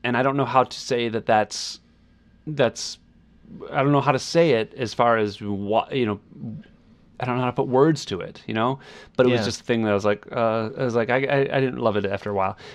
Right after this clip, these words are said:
Speaker 1: Um,
Speaker 2: Mm-hmm.
Speaker 1: uh, the, there also wasn't as much variety of types of song as there was in, uh, in the Paramore album. Like, I thought
Speaker 2: Sure.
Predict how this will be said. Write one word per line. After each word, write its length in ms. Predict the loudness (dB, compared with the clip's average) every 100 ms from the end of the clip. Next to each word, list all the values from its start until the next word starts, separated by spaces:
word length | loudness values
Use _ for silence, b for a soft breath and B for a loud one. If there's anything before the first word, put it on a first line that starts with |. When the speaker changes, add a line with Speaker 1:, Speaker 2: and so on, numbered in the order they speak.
| B
Speaker 1:
Um, 360 | 6 6 2 -2
Speaker 2:
Mm-hmm. 200 | -6 -8 -10 _
Speaker 1:
uh, 220 | 0 0 -2
the, 480 | 2 6 8 6 4 -2
there 220 | 4 6
also 320 | 6 2 0
wasn't 380 | 2 2 2 -2
as 300 | 0 2 2
much 320 | 2 2 2 0
variety 760 | -2 2 4 6 4 0 -4
of 220 | -6 -8
types 440 | -6 0 0 -2 -6
of 300 | -2 -2 -4
song 680 | -2 2 4 2 0 -4 -8 B B
as 280 | 2 2 2
there 240 | 0 2
was 500 | 4 4 6 4 0 -6
in, 500 | -4 -2 0 0 -2 -6 b b b _ -4
uh, 460 | 0 2 2 0 -2 -4
in 200 | -2 0
the 60 | 0
Paramore 460 | 0 2 2 0
album. 320 | -2 -4 -4
Like, 200 | -2 2
I 80 | 2
thought 160 | 4
Speaker 2:
Sure. 60 | 2